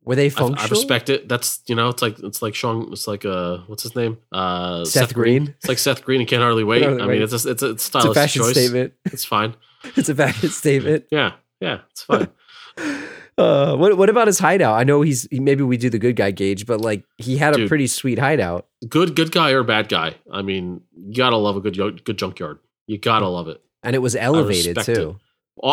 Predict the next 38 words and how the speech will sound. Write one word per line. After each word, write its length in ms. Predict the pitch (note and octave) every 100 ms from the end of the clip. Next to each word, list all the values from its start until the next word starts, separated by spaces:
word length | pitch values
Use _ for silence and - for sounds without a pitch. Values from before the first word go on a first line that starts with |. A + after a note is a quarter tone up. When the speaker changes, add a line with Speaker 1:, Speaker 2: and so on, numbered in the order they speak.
| -
Speaker 2:
A, 40 | C3+
a, 260 | C3 B2+ B2
a 60 | B2
waterfront 640 | A2 A2 C3+ - D#3+ F#3 - -
too. 320 | - B2+ D3+
Come 120 | C3+ _ -
Speaker 1:
Waterfront 320 | A2 A#2 B2+
Speaker 2:
on. 40 | B2
Speaker 1:
property? 440 | A#2+ B2 D3 D3 _ _
Speaker 2:
Waterfront 380 | A2 A#2+ B2 C#3
property. 340 | - C#3+ D3
You 100 | C3+
can't, 360 | B2 C3+ A#2 -
you 120 | - A2+
can't 160 | C3
get 120 | G2+ E2+
that 120 | D#2+
kind 140 | E2+
of 80 | E2+
thing 120 | E2+
these 160 | E2+ E2+
days. 280 | F#2+ C3+ - _ -
Yeah, 220 | C3 F2+
I 140 | F#2
was 120 | A2 G2+
a 20 |
big 160 | D3+ -
fan. 240 | E2 D#2
Big 160 | F3+ F3
fan 160 | F#3
of 100 | E3
that 60 | C#3+
whole 160 | C3+ B2+
operation. 540 | A#2+ G#2 G#2 G2 F2
So 180 | G2+ D3+
my, 60 | D3+
my, 120 | D3+
fa-, 200 | E3